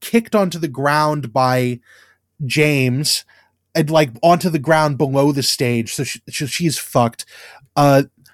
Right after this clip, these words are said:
James and Phil are, like, holding it above their heads in their, like, I think Phil's holding it in his teeth. Uh, nobody put, tries to put it on Greg, which I'm shocked by,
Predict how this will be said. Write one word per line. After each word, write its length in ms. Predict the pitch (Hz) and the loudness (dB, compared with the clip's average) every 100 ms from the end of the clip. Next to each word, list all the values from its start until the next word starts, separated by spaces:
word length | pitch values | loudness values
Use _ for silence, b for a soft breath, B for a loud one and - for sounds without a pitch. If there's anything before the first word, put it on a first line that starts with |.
| b _ _ B B B B _ - 143 - | b _ _ B B B B _ -14 -14 -8
James 720 | - 196 214 233 240 233 - | 0 2 4 4 4 2 0
and 280 | - 170 156 | -2 -2 -2
Phil 680 | - 208 196 196 196 202 - | -2 4 6 6 4 0 -2
are, 140 | 165 160 | -2 0
like, 200 | 156 151 | 0 -2
holding 400 | - 190 185 185 | 0 0 2 0
it 80 | 175 | 0
above 260 | 165 156 | 2 0
their 120 | 151 | 0
heads 440 | 147 - 180 175 151 | -2 0 2 2 0
in 220 | 156 147 | -2 0
their, 180 | 139 127 | 0 0
like, 280 | 123 123 - _ | 0 -4 -6 _
I 60 | 160 | 0
think 160 | 202 | 0
Phil's 340 | - 196 196 202 | 0 2 2 2
holding 220 | 190 175 | -2 -2
it 80 | 151 | -2
in 80 | 127 | -4
his 180 | 117 - | -6 -8
teeth. 600 | - - 185 175 - - B B B B _ | -10 -6 -6 -6 -10 -18 B B B B _
Uh, 340 | 143 143 139 139 - | 0 2 2 0 -2
nobody 440 | 170 285 359 392 | 2 2 4 0
put, 240 | - 269 - | 0 -2 -2
tries 260 | 233 220 | 0 0
to 60 | 226 | 0
put 160 | - 220 | -2 0
it 60 | |
on 200 | 175 135 | -2 -4
Greg, 380 | 120 151 147 110 | 0 2 2 0
which 160 | 120 139 | -2 -2
I'm 300 | 123 123 - | -2 -4 -10
shocked 440 | - 147 131 127 - | -6 -2 -2 -4 -8
by, 360 | 113 110 110 | -8 -6 -10